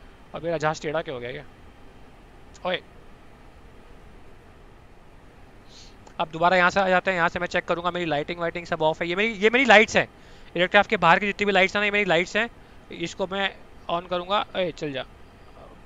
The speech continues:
Plus आ जा, प्लस आ जा। हाँ, ये चला गया ना। तो this is the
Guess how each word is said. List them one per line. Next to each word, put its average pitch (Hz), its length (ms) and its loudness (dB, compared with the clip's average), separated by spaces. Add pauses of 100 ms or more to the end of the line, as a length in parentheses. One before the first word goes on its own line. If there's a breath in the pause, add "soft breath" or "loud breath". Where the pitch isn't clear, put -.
(160)
Plus 151 260 -8
आ 151 80 -8
जा, 175 100 -14
प्लस 160 240 -16
आ 156 40 -12
जा। 180 120 -14 (1700)
हाँ, 123 220 -6
ये 147 100 -10
चला 165 200 -2
गया 185 100 2
ना। 220 80 2
तो 190 120 -4
this 196 200 -2
is 262 160 2
the 269 120 2